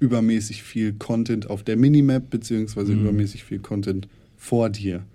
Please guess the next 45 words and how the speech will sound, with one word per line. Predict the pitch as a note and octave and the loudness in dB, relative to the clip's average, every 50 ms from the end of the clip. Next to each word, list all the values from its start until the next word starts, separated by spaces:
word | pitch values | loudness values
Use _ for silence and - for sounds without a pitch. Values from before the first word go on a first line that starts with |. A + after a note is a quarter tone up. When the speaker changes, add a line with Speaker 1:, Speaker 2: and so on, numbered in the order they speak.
| - | -8
Speaker 2:
Ja, | F#2+ G2 G#2 G2+ | -4 -4 -2 2
da | G#2 | 2
Speaker 1:
aufgetaucht | A#2 G2+ F#2+ - A#2 A#2 A2+ | 2 2 2 0 0 0 0
Speaker 2:
war, | - | 0
ist | - - | 2 4
ja, | C#3 | 4
Speaker 1:
ist. | A#2+ A2 | 4 4
Speaker 2:
glaub | A#2+ A#2+ A#2+ | 4 4 4
ich, | A#2 A#2 | 2 2
irgendwas | A#2+ B2 B2 B2 - | 0 0 2 2 4
Speaker 1:
Also, | C3 B2+ - | 4 4 4
Speaker 2:
kaputt | - C#3 A#2+ - | 4 2 0 2
gegangen | - B2 A2+ B2 A#2+ A#2 A#2 | 0 0 2 2 0 0 -2
auch | G2 G#2+ A2+ A2+ G#2+ - | -2 -2 -4 -4 -4 -2
und | - - A2 | -2 2 4
Speaker 1:
der, | C3 B2 A#2+ G2+ G2 F#2 | 4 4 4 0 -2 2
allerdings | A#2+ B2 C3 B2+ B2+ C3 C#3 C3 - - - - - - - - | 6 6 8 10 10 8 8 6 2 -6 -12 -12 -12 -12 -10 -4
k-, | - C3+ B2 | -4 -2 -2
kann | A#2 A2 - A#2 A2+ A#2+ B2 A#2 | -2 -2 0 4 6 6 6 6
das | A#2 A#2 A2+ - - | 6 4 2 -2 -2
keine | - B2 A#2 A2+ A2+ D2+ | 0 0 2 2 0 0
Erklärung | G2 G#2+ G#2 - A#2+ A#2 A2+ G#2+ G#2+ G#2+ G#2+ G#2 G#2+ A2 A2 A#2+ | -2 -6 -4 -2 0 0 2 2 0 2 2 2 0 0 -2 -2
sein | G#2+ A#2+ A2 G#2+ G#2+ G#2+ A2 G#2+ | -2 0 2 2 4 2 2 0
für, | G#2+ - - A2 G#2+ G#2+ G#2 G#2 G#2 G#2 - - - - - - - _ - | -2 -4 -4 -2 0 0 0 -2 -4 -6 -10 -16 -20 -20 -20 -20 -20 _ -8
d-, | A#2+ A2 A2 - B2 A#2+ - - | -8 -8 -4 -4 -4 -4 -2 -2
ja, | B2 A2 G#2+ G2 G2 | -2 0 0 0 -2
für | - - G#2 | -2 -2 -2
ein | G#2 G#2 | -2 -2
Flaggschiff, | G#2+ - - A#2 A#2 B2+ B2 - - - - A#2+ A#2 G#2+ - - - - _ _ _ _ _ - - _ _ _ _ _ _ _ _ | -4 -4 -2 0 0 0 0 -4 -4 0 2 2 2 0 -4 -12 -20 -20 _ _ _ _ _ -20 -20 _ _ _ _ _ _ _ _
in | C3 A#2 A2 | 0 0 2
Anführungszeichen, | - A#2 A#2+ - B2+ A#2 G#2+ G#2+ G#2+ A#2 G#2 G2+ G#2+ G#2 G2+ | 2 0 0 0 0 -2 -2 -2 -4 -6 -4 -4 -2 0 0
Next-Gen-Spiel. | A2 G#2+ G#2+ - - - - A2+ A2 G#2+ G#2+ G#2 - - - - - - - - - - - - - - | 0 0 0 -4 -8 -6 -4 -2 -2 -2 -2 -4 -8 -10 -12 -12 -10 -10 -10 -12 -14 -18 -20 -20 -8 -2
Speaker 2:
Aber | - - | 0 2
Speaker 1:
Ich | A#2 | 4
Speaker 2:
es | A#2+ C3 | 4 6
Speaker 1:
find | B2+ C#3+ | 6 6
Speaker 2:
gibt | E3 A2+ | 4 4
Speaker 1:
diese | A2 - | 6 6
Speaker 2:
keine | D#3+ E3 E3 D#3+ | 8 8 8 8
Speaker 1:
Next-Gen | D#3+ D#3 D3+ | 6 6 6
Speaker 2:
Ladezeichen | D3 - - - B2+ A2+ G#2 A2 | 4 4 4 2 2 2 2 0
Speaker 1:
scheiße. | G#2+ | -2
Speaker 2:
zwischen | - A#2+ A2 A2 A#2 A2+ | 0 -2 0 2 2 2
den | G#2+ G#2 G2+ F#2+ | 4 2 2 0
einzelnen | G2 G2 G2 - - G#2 G2+ G2 G2 F#2+ F#2+ G2 G2 | -2 -2 -4 -2 -2 -2 0 0 -2 -2 -4 -6 -10